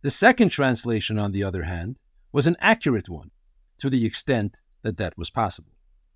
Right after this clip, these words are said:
The fact of an earlier faulty translation that preceded the translation by the seventy-two elders is also found in the letter of Aristeas,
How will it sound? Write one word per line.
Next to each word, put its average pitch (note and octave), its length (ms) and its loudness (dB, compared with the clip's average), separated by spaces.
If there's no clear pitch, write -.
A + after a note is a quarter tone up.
The C3 140 -2
fact C4 340 4
of A3+ 80 2
an F3+ 160 2
earlier F3+ 400 2
faulty D#3+ 400 -2
translation G2+ 760 -6
that A#2 200 -8
preceded D#3 500 2
the A#2+ 60 0
translation B2 760 0
by G#2+ 160 0
the G#2 80 -2
seventy-two A2+ 640 -2
elders G#2+ 460 -4
is D#3 160 -2
also A3+ 340 2
found B2 480 -2
in C#3 80 -6
the C3 120 -2
letter C#3+ 240 2
of A#2+ 120 0
Aristeas, B2 640 -4